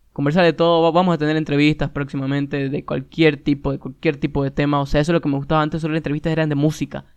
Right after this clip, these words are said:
Ahora, entrevistas de todo, o sea, eso me va a gustar. Este, y nada, ¿no? Que ya pronto nos veremos con un nuevo episodio en este podcast que espero que les guste, Reinventado, A T T. No se olviden, recomiéndalo a sus amigas, amigos. Y si pueden darme,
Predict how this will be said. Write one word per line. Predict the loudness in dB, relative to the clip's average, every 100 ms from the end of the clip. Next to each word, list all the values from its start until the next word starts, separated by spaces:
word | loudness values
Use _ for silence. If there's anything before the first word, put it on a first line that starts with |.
| _ _
Ahora, | 2 4 6 4 -2 -16 _
entrevistas | 0 2 4 2
de | 0
todo, | 6 8 8
o | 6
sea, | 4 4
eso | 4 4
me |
va | 6
a | 4
gustar. | 2 0 -2 -2 -10 -20 -20 -12
Este, | -6 -6 -6 0 2 4 2 0 -4 _ _ _ _ _ _
y | 0
nada, | 2 2
¿no? | 0 -8 -16 _ -10
Que | -6 -2
ya | -2
pronto | 0 -2 0 0 0
nos | -2
veremos | -2 -2 -4
con | -6
un | -6
nuevo | -4 -2
episodio | -4 -4 -2 0 0 -2
en | -6
este | -8
podcast | -2 -2 -2 -6
que | -4
espero | -6 -4
que | -4
les | -2
guste, | -2 -2
Reinventado, | -2 -2 -4 -2 2 2 2 -2
A | -8 -4
T | -4
T. | 0 0
No | 0 -2
se | -2
olviden, | 2 2 2 -2
recomiéndalo | -8 -6 -4 -4
a |
sus | -4 -2
amigas, | 2 4 4
amigos. | 2 2 4 2 -2 _ _ _ _ _ _ _
Y | -10 -6 -6 -8 -12 -18
si | -14
pueden | -4 0 2 0
darme, | -2 -2 -2 -6